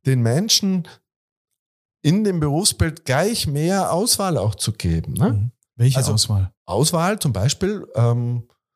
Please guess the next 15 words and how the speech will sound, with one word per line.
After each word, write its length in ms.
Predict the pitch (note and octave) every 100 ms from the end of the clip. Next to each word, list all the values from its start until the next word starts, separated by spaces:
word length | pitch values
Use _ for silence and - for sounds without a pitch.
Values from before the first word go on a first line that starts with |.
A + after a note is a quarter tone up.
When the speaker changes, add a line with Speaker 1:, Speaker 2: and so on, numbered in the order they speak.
| _ _ _ -
Speaker 1:
ich 100 | -
sag 180 | A2
mal, 880 | C#3 B2+ B2 A#2+ A#2+ F#2+ F2+ G#2+ G#2
äh, 20 | G#2
Lebensmitteleinzelhandel, 1040 | C#3 C#3+ C#3+ D3 C#3 G#3+ G3+ C#3+ G2 E2
ne? 320 | G2+ A#3+ - _ _
Warum 260 | A2 B2+
nicht 260 | D#3 E3 -
Marktleiter 500 | B2 D#3+ - D#3 D#3
bei 140 | D3
Teegut 400 | D3+ B3 B3 E3
werden? 340 | G2+ F2+ F2+ G#2 _ _ _ _ _ _ _ _ _ _ _
Mit 260 | C3+ C#3 -
der 160 | A2
Ausbildung 500 | A2+ G#2+ - E2 E2